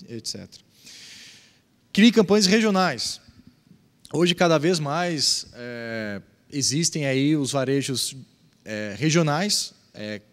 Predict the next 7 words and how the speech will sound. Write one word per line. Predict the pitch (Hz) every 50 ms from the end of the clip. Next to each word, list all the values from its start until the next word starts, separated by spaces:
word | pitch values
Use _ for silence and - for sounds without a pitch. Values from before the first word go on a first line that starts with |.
| _ -
entrando | 135 143 131 - 147 143 160 190 220 208
no | 175 156
e-commerce, | 135 - - 135 135 147 170 185 - - - 139
né, | 123 123 131
a | 131 127
nível | 123 123 123 120 123 117
nacional, | 117 120 - - 180 160 147 143 160 185 185